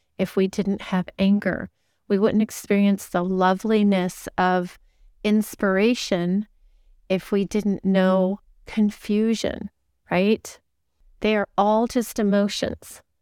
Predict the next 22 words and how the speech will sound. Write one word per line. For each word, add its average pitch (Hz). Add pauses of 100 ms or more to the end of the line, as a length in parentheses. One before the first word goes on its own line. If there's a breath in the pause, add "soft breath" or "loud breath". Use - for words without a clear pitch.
(140)
but 202
our 202
emotions 196
are 180 (100)
always 196
driving 180
our 180
actions 165
and 165
our 165
results. - (720)
We 202
get 208 (100)
different 233
results 185
depending 208
on 190
the 185
vibration 175
we 180
are 180 (260)
in. 185